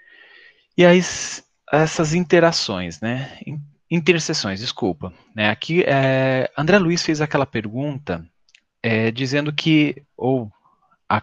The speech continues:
a conversa, não lembro bem, a conversa caminhou para esse rumo,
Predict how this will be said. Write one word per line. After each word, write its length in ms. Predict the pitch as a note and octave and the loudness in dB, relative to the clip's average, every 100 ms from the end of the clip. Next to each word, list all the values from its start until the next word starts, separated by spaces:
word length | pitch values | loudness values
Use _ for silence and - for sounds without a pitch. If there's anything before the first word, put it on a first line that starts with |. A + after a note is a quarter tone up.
| - | -4
a 120 | - | -6
conversa, 520 | - A#2+ A#2+ B2+ - G#2+ | -2 0 4 2 0 -6
não 140 | A2+ | -6
lembro 240 | A#2 C3 | -4 -6
bem, 160 | A2+ A#2 | -4 -2
a 80 | G2+ | -4
conversa 500 | A2 A2+ B2+ - - _ _ _ - | -4 0 0 0 -12 _ _ _ -6
caminhou 320 | D3+ D#3 E3 | -2 0 0
para 120 | E3 | 0
esse 180 | D#3 C3+ | -2 -2
rumo, 340 | A#2+ D#3+ D3 | -2 -4 -4